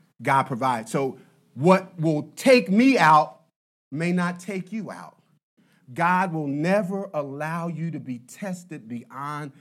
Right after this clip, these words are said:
what he has given you the capacity to handle. So whatever you're going through, he measures your test.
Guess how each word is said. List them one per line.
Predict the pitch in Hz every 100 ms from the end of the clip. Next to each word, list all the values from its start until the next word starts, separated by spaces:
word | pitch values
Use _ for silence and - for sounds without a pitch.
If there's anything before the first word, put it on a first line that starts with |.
| _ _
what | 127 123
he | 131
has | 117
given | - 143 147 139
you | 139
the | 131
capacity | - - - 123 131 123 113
to | 113 110
handle. | - 104 95 87 - - -
So | 156
whatever | 120 131 151 175 208
you're | 220 214
going | 196 202 196
through, | 160 143 -
he | - 143
measures | 120 143 160 143 151 147 139 - - _
your | 131 131
test. | 131 156 117